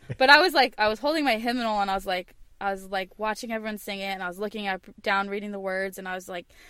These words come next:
I, I, I had to, like, triple check, like, "Is this really happening? Like, are these the actual words?" Like,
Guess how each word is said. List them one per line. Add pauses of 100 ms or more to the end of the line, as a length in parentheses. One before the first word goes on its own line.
(140)
I,
I, (140)
I
had
to,
like,
triple
check,
like,
"Is
this
really
happening?
Like,
are
these (200)
the
actual
words?"
Like,